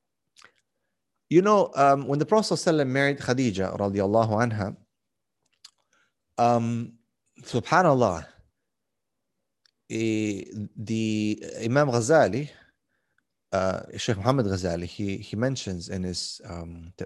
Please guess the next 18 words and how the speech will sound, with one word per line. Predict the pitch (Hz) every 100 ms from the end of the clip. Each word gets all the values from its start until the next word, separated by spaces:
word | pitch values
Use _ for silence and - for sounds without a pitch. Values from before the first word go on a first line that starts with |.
| -
in | 101 90
his | 92 82
seerah, | - 120 85 - _ _ _ _ _ _ _ _ _ _
he | - 110
says, | - 143 139 117 _ 107
uh, | 101
that | 98 107 101 - - - _ _ _ _ _ _ _ _ _ _ _ -
the, | 101 101 107 107 104 104 95 113 - _ _ _ 113
the | 120
uncle | 185 196 131
of |
the | 104
Prophet | 135 131 110
sallallahu | -
alaihi | 120
wasallam | 101
said, | - 101 - _ _ _ _ -
"Muhammad | 101 - 180 180 170 160 -